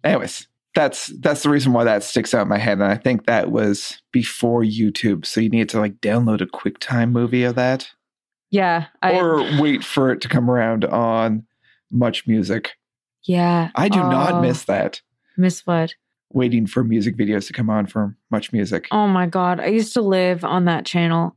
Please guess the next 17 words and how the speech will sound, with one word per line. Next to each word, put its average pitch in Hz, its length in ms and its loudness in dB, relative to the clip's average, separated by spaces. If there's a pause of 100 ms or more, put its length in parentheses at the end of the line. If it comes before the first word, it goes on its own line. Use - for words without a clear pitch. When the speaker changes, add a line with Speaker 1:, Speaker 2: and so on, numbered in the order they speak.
Speaker 2:
I 208 120 0
watched 233 360 0
Much 202 300 0
Music. 185 520 0 (100)
I 175 120 2
didn't 220 260 2
even 208 280 2
care. 175 540 0
Like, 180 200 -2
there 202 120 2
were 190 120 2
videos 180 400 0
I 170 80 2
wouldn't 165 300 -2
watch 147 400 -4
back 170 240 -2
then, 165 360 0